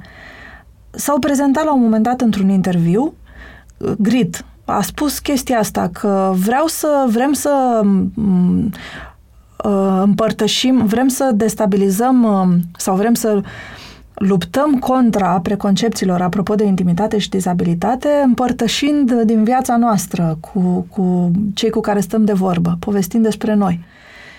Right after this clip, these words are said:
Povestind despre cum funcționează un cuplu între un, o, o persoană disabled și o persoană non-disabled. Ah! Flăcări, inflamație totală, cum?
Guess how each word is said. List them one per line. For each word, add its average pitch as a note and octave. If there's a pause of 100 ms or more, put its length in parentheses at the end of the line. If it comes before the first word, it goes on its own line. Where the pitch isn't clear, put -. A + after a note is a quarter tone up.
(380)
Povestind A3+
despre A#3+ (360)
cum C#4+
funcționează B3+
un A3+
cuplu D4
între A#3
un, G#3+ (240)
o, G3+ (200)
o A3
persoană B3+
disabled A#3
și -
o C#4+
persoană E4
non-disabled. C4 (760)
Ah! G3 (1200)
Flăcări, C#4
inflamație B3
totală, A#3+
cum? G3+